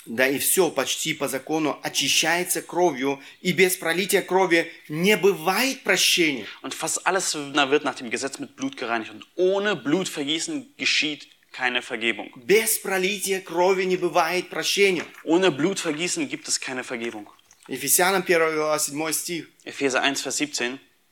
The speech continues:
Speaker 1: в котором мы имеем искупление кровью Его, прощение грехов по богатству благодати Его.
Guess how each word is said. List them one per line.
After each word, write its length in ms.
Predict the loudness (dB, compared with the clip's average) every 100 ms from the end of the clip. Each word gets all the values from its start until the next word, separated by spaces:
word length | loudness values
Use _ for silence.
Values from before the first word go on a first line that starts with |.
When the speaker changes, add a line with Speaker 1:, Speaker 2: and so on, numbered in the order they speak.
| _ -20 -18
Speaker 1:
в 100 | -10
котором 440 | -8 -2 0 0
мы 300 | 2 2 2 -2
имеем 400 | 0 2 0 -2
искупление 680 | -8 -8 -8 0 2 2 -2
кровью 680 | -4 -4 4 6 6 4
Его, 460 | 2 2 2 2 -2 -8
прощение 520 | 0 2 6 6 4 2
грехов 460 | 0 4 4 4 -2 _
по 100 | -8
богатству 840 | -2 -2 0 -2 -2 -4 -4 -10 -12 _
благодати 960 | -4 -2 0 0 2 0 -2 -6 -8 -10 _ -16
Его. 500 | -8 -2 0 0